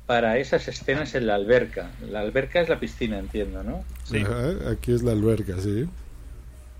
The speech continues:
Speaker 3: Bueno, aquí no, en México, porque ahorita estoy aquí con ustedes, ahí en, en Málaga.
Speaker 2: Bunsi,
Speaker 3: Descotapos.
Speaker 2: Bunsi, aquí yo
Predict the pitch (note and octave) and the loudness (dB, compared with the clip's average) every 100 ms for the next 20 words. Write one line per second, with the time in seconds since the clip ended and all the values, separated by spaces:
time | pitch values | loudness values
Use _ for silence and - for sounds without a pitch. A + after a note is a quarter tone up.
0 | - - - - - - - - - C3 | -14 -14 -10 -10 -8 -8 -8 -10 -2 6
1 | C#3 C3+ - E3 F3 E3 C3 B2 C#3+ A#2+ | 10 10 8 6 8 8 8 8 6 6
2 | G#2 G#2+ A2 C3 C3+ - C3 A#2+ B2+ B2+ | 4 4 6 4 4 2 4 6 4 4
3 | A2 E2+ - A2 F2+ G#2 A2 G#2 G#2 G#2+ | 2 0 0 0 2 0 2 0 0 2
4 | A#2 C3+ B2 G#2+ F#2+ - - - C#3+ - | 6 8 6 4 -4 -8 -10 -14 -14 -12
5 | B2 A2 D#3 F3 F#3+ D3 B2+ F3 G3+ F3 | -10 -2 -2 4 4 4 2 0 4 4
6 | D3 C3+ B2+ D#3 D#3+ F#3 | 4 2 -2 -2 0 0